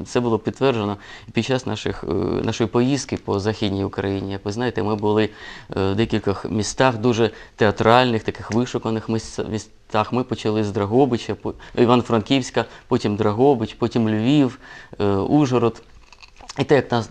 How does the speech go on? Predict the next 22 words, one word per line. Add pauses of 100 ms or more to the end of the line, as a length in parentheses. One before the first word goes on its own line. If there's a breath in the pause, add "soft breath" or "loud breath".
(120)
там
нас
приймали, (400 soft breath)
то, (520)
знаєте,
на
початку, (460)
все
ж
таки
на
початку
нашої
такої
справжньої
роботи, (480 loud breath)
е, (320)
це
було
нам
сприйнято,
т-,